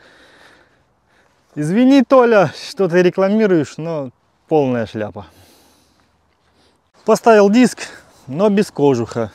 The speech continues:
Сейчас предчувствую миллион комментариев. Покажу в конце ролика, почему не удалось поставить тот кожух, который предназначен для диска.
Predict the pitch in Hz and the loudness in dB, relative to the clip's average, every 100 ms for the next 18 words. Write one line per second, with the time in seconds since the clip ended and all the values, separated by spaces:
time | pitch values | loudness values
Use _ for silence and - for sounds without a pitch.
0 | _ - 139 - - _ _ _ _ _ | _ -10 -10 -10 -18 _ _ _ _ _
1 | - _ _ _ 165 180 - 165 - 147 | -20 _ _ _ -4 -4 -2 -2 -2 -2
2 | 143 156 170 170 165 190 214 226 269 254 | 0 0 2 2 0 -2 -2 0 0 0
3 | 240 - - - - - - - - - | -2 -6 -20 -20 -20 -20 -20 -20 -20 -20
4 | - - - _ - - - - - 190 | -20 -20 -20 _ -20 -20 -20 -10 -4 0
5 | 214 190 156 175 160 180 214 220 185 147 | 2 2 2 0 -2 2 4 2 0 -4
6 | 160 139 175 190 170 151 147 151 143 - | -4 -4 -4 -4 -2 0 2 2 -2 -6
7 | 123 151 143 120 135 127 - 123 107 - | -6 -4 -4 -6 -10 -10 -8 -10 -10 -12
8 | 117 139 131 113 117 117 113 127 123 110 | -10 -6 -6 -6 -8 -8 -8 -8 -10 -12
9 | 117 104 101 - | -10 -12 -14 -18